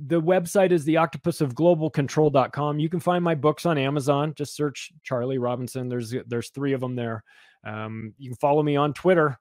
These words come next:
at Macroaggression, where I argue with robots, but it's fun.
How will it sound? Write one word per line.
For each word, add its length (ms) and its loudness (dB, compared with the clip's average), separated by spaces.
at 160 -2
Macroaggression, 800 0
where 140 -2
I 120 0
argue 400 -4
with 160 -6
robots, 640 2
but 100 -8
it's 160 -4
fun. 460 2